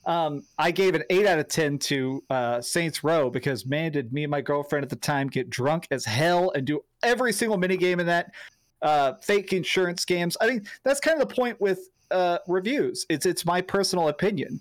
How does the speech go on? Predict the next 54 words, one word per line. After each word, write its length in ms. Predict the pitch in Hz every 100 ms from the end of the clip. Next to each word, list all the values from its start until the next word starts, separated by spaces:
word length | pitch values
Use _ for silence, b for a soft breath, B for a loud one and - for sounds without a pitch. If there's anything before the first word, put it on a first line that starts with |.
| -
These 220 | 180 180
aren't 200 | 196 208
about 440 | 165 135 185 185
some 240 | - 175 160
gigantic 640 | 156 151 123 160 175 170
objective. 640 | 165 117 110 165 - 156 143
If 140 | 180
you 80 | 208
took 240 | 202 247 214
me 80 | 180
to 140 | 165
court 520 | - - 220 185 165 b b -
and 160 | 165 160
sued 320 | - 196 202
me 120 | 180
for 180 | 165 170
my 100 | 156
review 440 | 147 135 120 190
scores, 520 | 196 - 131 131 151 -
I 60 | 135
can't 280 | - 170 -
really 200 | 151 135
defend 420 | - 123 160 151
them. 120 | 143
And 220 | 127 123 -
so, 180 | - 156 160
I 60 |
mean, 100 | 160 175
it's 140 | 165
just, 240 | 190 185 B B - -
I 120 | 160
beat 260 | 123 226
the 80 | 208
game 340 | 185 190 190 196
and 120 | 165
I 60 |
go, 140 | 156 147
"Man, 320 | 143 196 156
this 160 | 185 196
was 140 | 190
a 40 | 185
fart," 300 | 196 170 180
or, 100 | 156
"This 240 | 139 143
was 120 | 147 135
good." 260 | 147 117 143 -
Like, 240 | 147 -
if 160 | 160 -
you 180 | 160
disagree 440 | 147 185 185 165 170
with 80 | 151
my 120 | 143
opinion, 520 | 135 180 196 214 202 B B B _ -
uh, 300 | 123 127